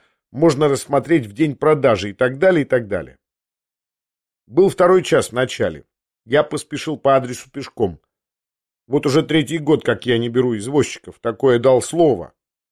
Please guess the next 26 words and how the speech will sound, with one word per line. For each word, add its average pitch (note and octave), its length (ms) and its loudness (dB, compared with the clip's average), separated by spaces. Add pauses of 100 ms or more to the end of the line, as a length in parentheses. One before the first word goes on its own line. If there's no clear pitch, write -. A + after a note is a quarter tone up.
иначе B2+ 360 -4
не C#3 100 -10
скопил D#3+ 460 0
бы G2+ 120 -10
шестидесяти A2+ 800 -12
рублей. A#2+ 480 -2 (880)
Я D3 180 2
никогда F3 400 2
не C#3 100 0
ходил C3 340 0
на B2 120 -2
аукционы D3+ 680 0
и B2 40 -2
еще B2 220 -8
не C#3 120 -8
позволял C3+ 600 0
себе G2 440 -8
этого. D2+ 360 -18 (500)
И C#3 100 0
хоть E3+ 260 0
теперешний D3+ 720 -2
шаг - 400 0
мой A#2 220 -6
был A#2+ 240 -2
только B2+ 360 -2
примерный, C3+ 880 -2